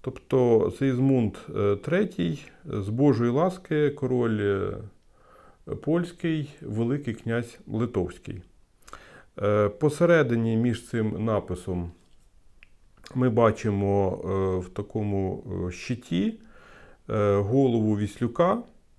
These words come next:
Е, це герб, е, півкозич, е, польською пулкозіц. Е, справа в тому, що була така традиція, ми вже в попередніх відео про це згадували.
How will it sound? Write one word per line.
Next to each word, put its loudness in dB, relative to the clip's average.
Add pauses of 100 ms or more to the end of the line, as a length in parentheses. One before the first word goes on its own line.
(840)
Е, 4
це 0
герб, 0
е, 4
півкозич, -2
е, -2 (340)
польською 0
пулкозіц. -2 (800)
Е, 0
справа 0
в 0
тому, 2
що 2
була 2
така -2
традиція, 0 (120)
ми -2
вже -2
в -2
попередніх -4
відео -2
про -6
це -2
згадували. -2